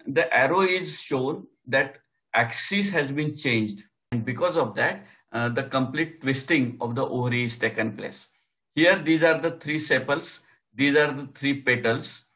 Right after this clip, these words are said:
Out of those, these are the lateral petals are normal colored, and one is get modified into a labellum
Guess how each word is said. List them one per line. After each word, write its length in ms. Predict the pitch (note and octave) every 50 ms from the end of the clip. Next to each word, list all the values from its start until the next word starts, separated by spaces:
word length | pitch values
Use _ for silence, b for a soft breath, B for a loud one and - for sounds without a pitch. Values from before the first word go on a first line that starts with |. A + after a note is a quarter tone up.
| _ - -
Out 220 | B2+ C3 B2+ -
of 180 | D#3+ D3+ C3 A#2+
those, 300 | D3+ E3+ E3+ E3 C3 A2+
these 240 | B2+ C#3+ D3 C#3
are 120 | D#3 D3 C3+
the 140 | C3 D#3 D3
lateral 400 | C3+ B2 A#2 A2+ C#3 D#3 E3 D#3
petals 640 | - D3 C3+ - A#2+ A#2+ D3 D#3 - - - - _ -
are 320 | - B2+ C#3 - - -
normal 640 | - B2+ B2 A#2 A#2+ A#2 A#2+ B2+ C#3 D3 E3 - - _ _ _ _ _
colored, 440 | - A#2+ B2 B2+ C3+ D3+ - - - - _ _ _ _ _ _
and 340 | - A#2 C3 G3 G3+ - - - _ _
one 320 | A2 A#2+ C#3+ E3+ G3 G3
is 300 | - - D3 D#3+ C#3 C3
get 180 | C#3+ C#3 A#2 B2+
modified 680 | C3 B2+ B2 B2+ C3+ C3+ B2+ - C3+ A#2+ A#2 A2+ A#2 -
into 400 | - A#2+ A#2 A#2 B2+ B2+ C3+ D#3
a 140 | F#3 G3 G3+ B B B _ _
labellum 680 | A2+ A2+ A2 A2 A2 A2 C#3 C#3+ C#3 A#2 G#2 G2 - -